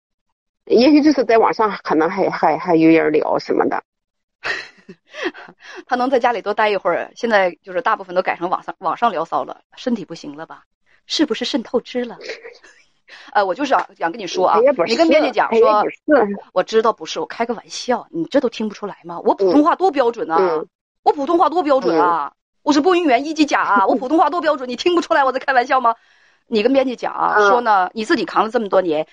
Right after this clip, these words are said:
Speaker 2: 你气的是发生这些事儿，他都解释不了，有什么可解释的？怎么解释？他说你，你说你，呃，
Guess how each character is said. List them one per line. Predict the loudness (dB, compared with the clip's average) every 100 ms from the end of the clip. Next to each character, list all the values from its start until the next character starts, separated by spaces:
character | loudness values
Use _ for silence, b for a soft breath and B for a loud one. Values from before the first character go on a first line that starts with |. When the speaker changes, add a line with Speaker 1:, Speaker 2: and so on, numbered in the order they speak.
| B
Speaker 2:
你 | 0
气 | 2 2
的 | 2
是 | -2
发 | -2 -2
生 | -2
这 | -4
些 | -2
事 | 2
儿， | 2 2 b b
他 | -2
都 | 2 2
解 | -2 0 2
释 | 2
不 | -2 -2
了， | -2 -4 _
有 | -14
什 | -10
么 | -10
可 | -10
解 | -16
释 | -18
的？ | -20 _
怎 | -6
么 |
解 | -6
释？ | -6 -12 b b
他 | 0
说 | 2
你， | 2 -2 -4 -2
你 | 0 2
说 | 2
你， | 2 0 _
呃， | 2 4 2